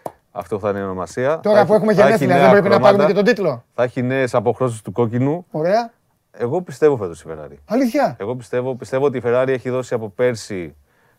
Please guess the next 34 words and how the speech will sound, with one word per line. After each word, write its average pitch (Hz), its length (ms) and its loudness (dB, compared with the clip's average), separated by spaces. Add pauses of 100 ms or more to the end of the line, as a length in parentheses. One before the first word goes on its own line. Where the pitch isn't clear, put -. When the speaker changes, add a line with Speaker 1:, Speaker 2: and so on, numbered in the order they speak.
Speaker 1:
βάρος 113 380 4
στην 107 140 -10
εξέλιξη 107 280 -10
του 104 80 -6
φετινού 98 540 -8
μονοθεσίου, 104 580 -8
το 113 80 -6
οποίο 110 200 -6
θα 110 80 -8
έχει 107 140 -8
αρκετές 101 300 -10
αλλαγές 104 480 -6 (240)
στο - 180 -6
σασί. 113 500 -8
Speaker 2:
Ναι. 190 340 -4
Speaker 1:
Οι 98 80 -18
κινητήρες 110 360 -6
δεν 127 80 -8
θα 135 80 -2
έχουν. 120 200 -4
Οι 87 60 -10
κινητήρες 98 460 -8
δεν 120 320 -6
έχουν 104 160 -10
πολλές 95 240 -10
αλλαγές. 95 440 -8 (500)
Οι 104 140 -10
μεγαλύτερες 113 580 -6
αλλαγές 107 360 -8
στους - 40 -20
κινητήρες 120 420 -12
αφορά 113 400 -6
τη - 100 -12
χρήση, 117 680 -8